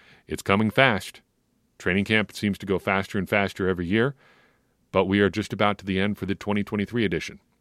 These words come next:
Thank you so much for riding along with us, because that's all I've got for you,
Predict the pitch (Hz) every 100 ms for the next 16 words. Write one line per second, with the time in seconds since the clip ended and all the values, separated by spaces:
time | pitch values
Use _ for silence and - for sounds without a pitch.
0 | _ - 107 110 101 117 113 104 - 87
1 | 92 95 90 82 90 101 95 123 - 85
2 | 78 92 - 98 85 98 110 104 90